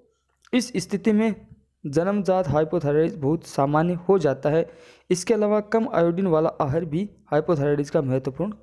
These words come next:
कारण हो जाता है दोस्तों, ठीक है। इसके अलावा इसके आनुवंशिक कारण भी हो जाते हैं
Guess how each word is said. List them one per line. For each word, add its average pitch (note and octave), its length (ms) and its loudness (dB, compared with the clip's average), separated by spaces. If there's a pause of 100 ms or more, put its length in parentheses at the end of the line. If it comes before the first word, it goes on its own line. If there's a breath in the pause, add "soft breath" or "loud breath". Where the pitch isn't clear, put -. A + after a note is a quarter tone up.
कारण C3+ 260 2 (200)
हो F#3 100 2
जाता B2+ 280 -2
है A#2+ 60 -2
दोस्तों, B2 300 -6
ठीक - 260 -2
है। F#3+ 140 0 (1200 loud breath)
इसके C4 300 2
अलावा A3+ 340 2
इसके A3+ 240 -2
आनुवंशिक A3 640 0
कारण F3+ 260 0
भी F3+ 120 -4
हो E3 180 -2
जाते D#3 260 -2
हैं D3+ 80 -4